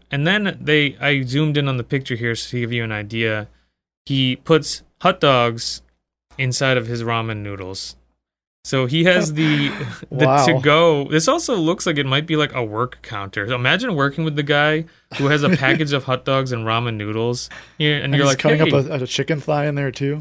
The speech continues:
Speaker 2: S-,
Speaker 1: Well, I think
Speaker 2: scraping
Speaker 1: it's
Speaker 2: it
Speaker 1: one
Speaker 2: off?
Speaker 1: or the other.
Speaker 2: Oh, okay.
Speaker 1: So you cut up three hot dogs and or two chicken thighs. So I guess sometimes
Speaker 2: Yeah.
Speaker 1: if he's feeling crazy, he does both. But I think this
Speaker 2: Classic
Speaker 1: one here,
Speaker 2: chicken and hot dogs in my ramen combo.
Speaker 1: it also looks like he doesn't even have seasoning on this, so it's just hot dogs,
Speaker 2: He
Speaker 1: which I
Speaker 2: didn't
Speaker 1: guess
Speaker 2: use the,
Speaker 1: the,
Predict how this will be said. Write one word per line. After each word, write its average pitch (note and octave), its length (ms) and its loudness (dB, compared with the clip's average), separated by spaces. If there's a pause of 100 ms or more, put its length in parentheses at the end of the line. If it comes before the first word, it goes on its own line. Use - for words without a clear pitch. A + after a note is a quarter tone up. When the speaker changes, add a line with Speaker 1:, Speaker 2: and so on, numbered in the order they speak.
Speaker 2:
S-, - 280 -8
Speaker 1:
Well, E3+ 120 4 (100)
I - 40 -2
think E3+ 100 4
Speaker 2:
scraping A3 140 2
Speaker 1:
it's D#3 100 0
Speaker 2:
it C#3 40 -2
Speaker 1:
one D3 160 2
Speaker 2:
off? C#3 60 2
Speaker 1:
or B2 40 0
the A#2 180 0
other. G2+ 360 -2 (460)
Speaker 2:
Oh, A#2 280 -4
okay. A2 280 -14 (320)
Speaker 1:
So C#3+ 120 -2
you C3+ 80 0
cut D#3 120 0
up D3 140 0
three D3 220 -4
hot C#3 200 -4
dogs C3 280 2
and C3+ 260 -2
or A#2+ 320 0
two A#2+ 160 -8
chicken G#2+ 300 -8
thighs. A2+ 200 -4
So E3 120 4
I E3+ 40 4
guess F#3 160 2
sometimes D#3+ 420 2
Speaker 2:
Yeah. F3 100 2
Speaker 1:
if A#2 80 -4
he's A2+ 120 -6
feeling C3 280 0
crazy, A#2+ 380 -2
he A2 60 -6
does G#2+ 200 -4
both. G2+ 420 -4
But G#2+ 180 -2
I B2+ 100 -2
think D#3+ 280 -2
this C#3 160 0
Speaker 2:
Classic C3+ 260 4
Speaker 1:
one A#2+ 80 -2
here, A2+ 120 2
Speaker 2:
chicken G#2+ 100 2
and C#3+ 80 0
hot C#3 220 -2
dogs C#3+ 240 -2
in C#3 80 -4
my C3+ 80 -2
ramen C3 360 -4
combo. C3 200 -2
Speaker 1:
it A2+ 80 -2
also A#3 320 0
looks G3 320 -2
like F#3+ 160 -2
he E3 120 -6
doesn't D3 280 0
even D#3 180 -2
have C#3+ 160 -2
seasoning C3+ 580 -4
on D#3+ 200 -2
this, F3+ 180 -2
so C#3 200 -2
it's A2+ 140 -4
just D3 300 -2
hot - 300 -4
dogs, A#2 420 0
Speaker 2:
He - 60 -10
Speaker 1:
which C3 240 -2
I C3 80 2
Speaker 2:
didn't - 20 0
Speaker 1:
guess D#3 80 6
Speaker 2:
use D3+ 120 4
the, C#3 120 2
Speaker 1:
the, D3 160 -10